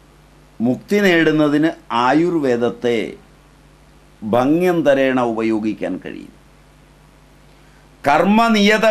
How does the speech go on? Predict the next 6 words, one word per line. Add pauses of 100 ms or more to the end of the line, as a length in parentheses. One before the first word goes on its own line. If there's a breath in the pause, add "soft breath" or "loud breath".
(100)
വിഭാഗം (1600)
ഉള്ള (140)
സ്ഥലത്താവട്ടെ, (1120)
സർവഥാ (640)
ആയുർവേദോപാദാനം (800)
പ്രയോജനകരമാണ്.